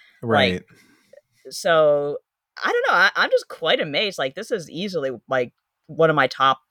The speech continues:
Speaker 1: games of the year, and I'm not finished yet. Like,
Speaker 2: Yeah.
Speaker 1: to have this for, to have Elden Ring for the first half of the year,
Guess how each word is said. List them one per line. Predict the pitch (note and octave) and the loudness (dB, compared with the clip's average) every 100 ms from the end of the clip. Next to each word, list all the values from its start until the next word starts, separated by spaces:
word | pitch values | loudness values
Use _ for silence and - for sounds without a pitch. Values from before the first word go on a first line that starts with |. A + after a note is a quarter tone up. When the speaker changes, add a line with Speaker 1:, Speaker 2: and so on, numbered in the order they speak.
| - | -2
Speaker 1:
games | C#3 C#3 D3 - | 0 0 -2 -6
of | B2 | -10
the | A2+ | -10
year, | A2+ A#2+ C#3 C3 | -10 -4 0 0
and | A#2 | -2
I'm | |
not | - - | -8 -12
finished | - C#3 D3 G2+ | -14 -14 -14 -16
yet. | F2 - | -16 -14
Like, | A2 G#2 _ _ A2+ | -14 -14 _ _ -4
Speaker 2:
Yeah. | F#2+ F2 | -2 0
Speaker 1:
to | F2 | -2
have | F3+ G#3+ A#3 C#3+ C#3+ | -2 -2 -2 -2 2
this | E3+ G#3 - | 2 2 -4
for, | F#3 D#3 - _ _ - | -4 -4 -6 _ _ -14
to | F#3+ | -4
have | A3+ A#3+ A3+ _ _ _ _ - | 0 0 0 _ _ _ _ 0
Elden | G3+ A#3 G#3 | 2 2 0
Ring | E3+ C#3 C#3+ D#3 _ | 0 -2 -6 -14 _
for | F3+ E3 | 0 0
the | |
first | D#3 G3 G3 - | 2 2 2 0
half | E3+ D#3+ | -6 -6
of | D3+ | -12
the | C3+ | -14
year, | B2+ B2 B2 B2 | -8 -4 -4 -8